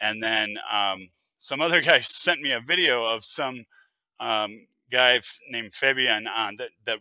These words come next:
won, uh, America's Got Talent or something like that. He was, he was on the show, and, um, and he was doing these C D moves. Um, just basically, it was almost like a dance performance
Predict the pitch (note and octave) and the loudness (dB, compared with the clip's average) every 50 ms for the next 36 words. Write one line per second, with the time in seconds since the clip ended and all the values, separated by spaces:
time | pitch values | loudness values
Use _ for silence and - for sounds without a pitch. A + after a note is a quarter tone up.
0 | G#2+ G#2+ A#2 A#2+ A#2+ A#2 A#2 B2 A2+ _ _ _ - A2 G#2+ F#2+ G2 G#2+ A#2 A#2 | _ -8 -6 -6 -6 -6 -8 -12 -18 _ _ _ -10 -6 -6 -6 -4 -4 -4 -4
1 | A#2+ - - - - A#2+ A2 G2 - - - B2+ B2+ C3 B2+ B2+ B2+ - A#2+ A2 | -4 -6 -8 -6 -2 -2 -2 -2 -4 -6 -6 -4 -4 -4 -6 -8 -10 -12 -10 -10
2 | - - B2+ A#2+ B2+ B2 B2 A#2+ A#2+ - - B2 A2+ A2 G#2 G#2+ B2+ A#2+ A2+ G#2 | -10 -10 -10 -12 -14 -10 -8 -10 -10 -8 -4 -2 -2 -2 -4 -6 -10 -10 -8 -8
3 | - - - _ _ _ _ _ _ - D3 C#3+ C3+ D#3 D#3 D3 C3 A#2 - - | -8 -8 -10 _ _ _ _ _ _ -8 -4 4 6 6 6 6 4 2 2 2
4 | B2+ A#2 A2+ A2 G#2+ G#2+ A2 F#2 F2 F#2+ G2+ F#2+ F#2 F2+ E2 - _ _ - A2+ | 2 2 2 0 -2 -4 -6 -6 -4 -2 0 0 -2 -4 -6 -14 _ _ -10 -6
5 | A2+ A#2 A2+ G#2+ A#2 C3 C3+ B2+ A2+ G2+ F#2+ - - - D3 C#3+ C#3+ E3 F3 D3+ | -6 -6 -6 -6 -6 -6 -8 -6 -4 -2 0 2 2 0 0 -2 -2 -2 -2 -2
6 | B2+ A2+ A2 G#2 G#2 G#2 - - - _ _ _ _ _ _ _ _ _ _ _ | -4 -8 -10 -10 -10 -10 -10 -10 -10 _ _ _ _ _ _ _ _ _ _ _
7 | B2 A#2 A2 G#2 G#2 G#2 G2 G2 G#2+ - _ - G#3 G#3 D3 - G3+ F#3+ F3+ F3 | -6 -2 -2 -2 -2 -4 -6 -10 -16 -12 _ -4 -4 -4 0 0 0 0 0 0
8 | E3 D#3+ C3+ B2+ B2+ B2+ C3 C#3+ B2+ B2+ D3 D#3 D3+ C#3 - - B2 A2 F#2+ F#2+ | 0 -2 0 0 -2 -2 -4 -6 -6 -6 -6 -4 -4 -4 -2 -2 -2 0 0 -2
9 | F#2+ F#2 F#2 - A2+ A#2+ C3+ C3+ - - - A2+ - - A2 G#2+ G#2 G2+ - A#2 | -2 -2 0 0 2 2 0 -2 -4 -8 -12 -16 -12 -10 -10 -10 -8 -10 -10 -8
10 | - - - - | -6 -6 -6 -6